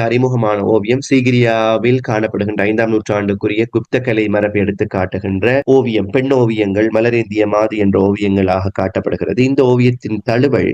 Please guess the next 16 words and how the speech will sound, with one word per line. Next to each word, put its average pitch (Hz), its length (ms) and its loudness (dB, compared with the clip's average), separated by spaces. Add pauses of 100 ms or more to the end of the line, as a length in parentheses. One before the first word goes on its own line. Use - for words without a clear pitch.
இந்தியாவுடைய 135 600 4 (680)
பதினாறாவது 127 580 2
குகையில் 110 380 -2
காணப்படுகின்ற 104 500 0
அஜந்தா 123 520 0
ஓவியங்களுக்கு 104 600 0
ஒப்பாக 113 400 -2
சொல்லப்படுகிறது. - 720 -2 (160)
இவை 113 280 2 (120)
ஃப்ரெஸ்கோ 117 500 0 (120)
அல்லது, 110 400 2 (520)
அஹ், 110 140 0
ஃப்ரெஸ்கோ 127 480 0
புவனோ, 131 400 2 (640)
ஃப்ரெஸ்கோ 123 320 -2
செக்கோ 135 380 0